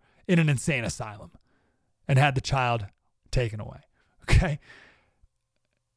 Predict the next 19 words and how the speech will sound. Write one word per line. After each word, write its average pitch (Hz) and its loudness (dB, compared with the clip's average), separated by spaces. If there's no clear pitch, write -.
None 208 6
of 262 2
this 247 0
stuff, 160 -2
none 190 2
of 220 0
this 220 0
sexual 196 0
issues 208 -2
are 151 -2
anything 277 -2
new, 262 2
even 247 0
to 165 2
presidents 240 -2
of 180 -2
the 156 4
United 151 2
States. - -6